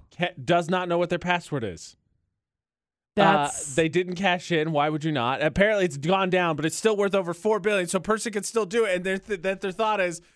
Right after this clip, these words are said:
Speaker 1: "Dude, dude just must not have his password."
Speaker 2: Yeah.
Speaker 1: Which is crazy because this is not the same guy in San Francisco who lost seven thousand, uh, bitcoins
Speaker 2: Right.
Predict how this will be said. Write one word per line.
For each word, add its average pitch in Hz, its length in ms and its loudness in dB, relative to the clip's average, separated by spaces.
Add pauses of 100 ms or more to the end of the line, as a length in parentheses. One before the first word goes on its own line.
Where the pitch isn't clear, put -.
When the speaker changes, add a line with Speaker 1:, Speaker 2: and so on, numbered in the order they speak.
(440)
Speaker 1:
"Dude, 160 240 -12
dude 160 180 -6
just 165 200 -12
must 165 160 -10
not 160 100 -10
have 160 100 -10
his 151 100 -20
password." 185 420 -14 (220)
Speaker 2:
Yeah. 233 240 2 (720)
Speaker 1:
Which 190 280 0
is 180 140 -6
crazy 254 340 0
because 190 380 -4
this 190 240 -4
is 180 100 -6
not 226 240 0
the 233 80 -2
same 196 240 0
guy 175 200 2
in 165 60 0
San 175 200 -2
Francisco 185 360 -4
who 165 140 2
lost 180 400 2
seven 170 300 0
thousand, 156 560 -2 (100)
uh, 127 160 -2 (160)
bitcoins 131 920 -4
Speaker 2:
Right. 190 380 2